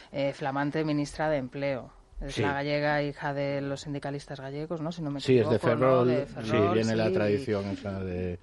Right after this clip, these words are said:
Speaker 2: Sí.
Speaker 1: Y bueno,
Speaker 3: de los
Speaker 1: sí.
Speaker 2: Pero es normal. Yo cuando sale,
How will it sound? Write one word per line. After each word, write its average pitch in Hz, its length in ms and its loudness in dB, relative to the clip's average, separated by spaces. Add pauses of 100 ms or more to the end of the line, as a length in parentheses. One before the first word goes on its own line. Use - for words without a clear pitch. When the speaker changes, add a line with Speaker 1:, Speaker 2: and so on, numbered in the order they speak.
Speaker 2:
Sí. - 180 0 (120)
Speaker 1:
Y 165 100 -12
bueno, 185 220 -6
Speaker 3:
de - 140 -4
los 170 80 -16 (200)
Speaker 1:
sí. 180 120 -16 (680)
Speaker 2:
Pero 123 240 6
es 117 80 4
normal. 113 540 4
Yo 127 120 0
cuando 123 280 4
sale, 120 420 2